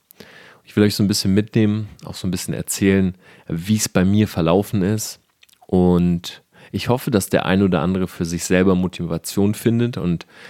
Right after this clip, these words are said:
vielleicht sagt der eine oder andere auch, hey, äh, Weihnachten, das sind immer voll die langweiligen Tage. Man sitzt zu Hause, man weiß gar nicht so richtig, was man tun soll. Und ja, ich kann euch vielleicht ein paar Sachen mit auf den Weg geben, was ich immer mache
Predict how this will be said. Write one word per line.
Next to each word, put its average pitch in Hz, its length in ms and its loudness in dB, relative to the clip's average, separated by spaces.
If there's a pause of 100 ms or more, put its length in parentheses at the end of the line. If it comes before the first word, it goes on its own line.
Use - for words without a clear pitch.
(140)
vielleicht 95 300 0
sagt 95 220 2
der 65 100 0
eine 92 240 0
oder 85 140 2
andere 90 260 0
auch, 85 260 2
hey, 95 280 2 (460)
äh, - 40 -10
Weihnachten, 90 680 0
das 87 200 -4
sind 90 140 -2
immer 87 120 -2
voll 95 320 0
die 92 380 0
langweiligen 95 800 2
Tage. 95 640 0
Man 92 160 2
sitzt 98 240 -2
zu 98 180 -4
Hause, 92 420 2
man 104 140 0
weiß 104 180 -2
gar - 100 -8
nicht 113 120 -6
so - 80 -6
richtig, 110 240 -6
was - 160 -4
man 110 140 -2
tun 95 300 -2
soll. 87 420 0 (520)
Und 90 800 0 (540)
ja, 113 240 2
ich - 160 -10
kann 107 140 0
euch 104 240 2
vielleicht 95 240 0
ein 95 60 -2
paar 95 220 -2
Sachen 98 240 -2
mit 95 140 -2
auf - 160 -8
den 92 160 0
Weg 101 180 2
geben, 92 260 2
was 87 240 -2
ich - 260 -4
immer 87 200 0
mache 87 480 -2